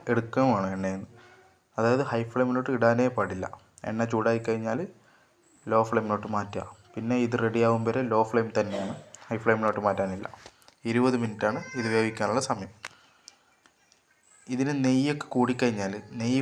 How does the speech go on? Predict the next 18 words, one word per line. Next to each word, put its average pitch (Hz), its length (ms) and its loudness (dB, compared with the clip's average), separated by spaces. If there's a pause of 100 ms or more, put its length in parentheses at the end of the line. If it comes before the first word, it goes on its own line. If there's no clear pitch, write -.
കൂടിയോ 120 320 4 (300)
അല്ലെങ്കിൽ 120 300 0
നെയ്യ് 117 220 4
കുറവായാലോ 113 580 6 (600)
ഇത് 120 160 -4
ശരിയായി 110 320 2
കിട്ടൂല. 95 280 -4 (1160)
ഒന്ന് 117 220 -2
സോഫ്റ്റ് 113 400 2
ആവാൻ 107 200 2 (140)
അല്ലെങ്കിൽ 113 320 -4
എണ്ണയിൽ 110 300 -2
വിടുന്ന 107 240 -8
സമയത്ത് 110 340 -6
പൊട്ടി 98 360 0
വരാനൊക്കെ 98 400 -2
സാധ്യതയുണ്ട്. 98 440 -8 (840)
ഇതുപോലെ 113 340 -2